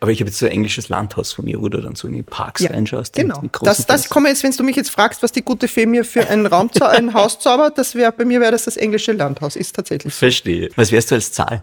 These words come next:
Speaker 2: Äh, zwölf. Das ist meine Lieblingszahl.
Speaker 1: Immer schon?
Speaker 2: Ja.
Speaker 1: Grund oder ist es einfach
Speaker 2: Nein, weiß ich nicht. Vielleicht, weil ich am zwölften Geburtstag habe. Aber
Speaker 1: Wahrscheinlich,
Speaker 2: keine Ahnung.
Speaker 1: weil
Speaker 2: Ich
Speaker 1: du am
Speaker 2: weiß es
Speaker 1: zwölften
Speaker 2: nicht.
Speaker 1: Geburtstag
Speaker 2: Vielleicht,
Speaker 1: hast.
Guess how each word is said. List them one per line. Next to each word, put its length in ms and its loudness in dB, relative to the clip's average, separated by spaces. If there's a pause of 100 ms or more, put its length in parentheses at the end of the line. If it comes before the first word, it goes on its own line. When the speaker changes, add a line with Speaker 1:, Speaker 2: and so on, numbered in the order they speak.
Speaker 2:
Äh, 40 -8 (160)
zwölf. 420 -6 (760)
Das 80 -18
ist 20 -14
meine 320 -6 (140)
Lieblingszahl. 480 -16 (240)
Speaker 1:
Immer 180 4
schon? 220 -6 (340)
Speaker 2:
Ja. 340 -2 (1080)
Speaker 1:
Grund 300 0
oder 160 0
ist 80 -4
es 80 -8
einfach 280 -6 (120)
Speaker 2:
Nein, 260 -4
weiß 140 -4
ich 120 -12
nicht. 140 -12
Vielleicht, 280 -2
weil 100 2
ich 100 -2
am 80 0
zwölften 360 -2
Geburtstag 500 -6
habe. 160 -10
Aber 80 -6
Speaker 1:
Wahrscheinlich, 380 4
Speaker 2:
keine 100 4
Ahnung. 140 0
Speaker 1:
weil 100 6
Speaker 2:
Ich 60 2
Speaker 1:
du 20 2
am 80 4
Speaker 2:
weiß 80 2
es 60 4
Speaker 1:
zwölften 320 2
Speaker 2:
nicht. 60 -2
Speaker 1:
Geburtstag 600 -2
Speaker 2:
Vielleicht, 60 -14
Speaker 1:
hast. 140 -12